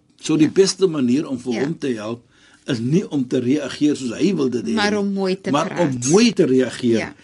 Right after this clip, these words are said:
Speaker 2: ja.
Speaker 1: En ek dink dit is wat belangrik is daarvoor. Kyk net, hoekom is daai sadaqa die beste sadaqa?
Speaker 2: Mhm.
Speaker 1: Die geld wat jy gee of die iets wat jy gee, want jy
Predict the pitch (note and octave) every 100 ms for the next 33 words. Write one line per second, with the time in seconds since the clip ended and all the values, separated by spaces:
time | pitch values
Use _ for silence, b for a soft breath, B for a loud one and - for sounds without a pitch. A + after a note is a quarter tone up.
0 | B A3+ G3+ A3+ D4+ F4 G3 G3 B3+ G3+
1 | F3 D3 C3+ C3 D3 D#3+ D#3 B2+ A#2 C#3+
2 | E3+ - D4 A3+ - b b - B3 C4
3 | G3+ - E3 - C#4 B3+ G#3 C3+ C3+ -
4 | - C3 A2+ - G2+ - _ _ D3 A#2+
5 | _ F#3+ F#3+ - D#3 - G#2 - - -
6 | A3+ A3 - C3 B2 - D#3 D3 C3+ B2+
7 | B2+ - C3+ A2+ A#2+ - - - B2+ A#2+
8 | A#2 - G2 F#2 b _ - D#3 D#3+